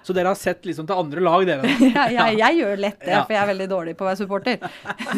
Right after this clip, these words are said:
Speaker 2: <laughs> Så jeg, ja.
Speaker 1: Eh, vi, holder du med noe lag i Norge, eller?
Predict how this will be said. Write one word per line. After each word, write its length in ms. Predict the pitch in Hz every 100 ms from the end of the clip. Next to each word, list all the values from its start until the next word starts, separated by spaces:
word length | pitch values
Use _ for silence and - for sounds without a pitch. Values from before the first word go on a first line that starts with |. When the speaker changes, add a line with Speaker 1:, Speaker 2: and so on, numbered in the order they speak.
| 254
Speaker 2:
<laughs> 760 | 277 233 240 220 320 302 - -
Så 100 | 214
jeg, 500 | 247 247 220 185 175 175 - -
ja. 160 | 185 - - - - - - -
Speaker 1:
Eh, 340 | 160 156 160 135 160
vi, 80 | -
holder 340 | 151 160 185
du 80 | 147
med 80 | 147
noe 80 | 151
lag 100 | 139
i 60 | 147
Norge, 320 | 143 127 135
eller? 160 | 240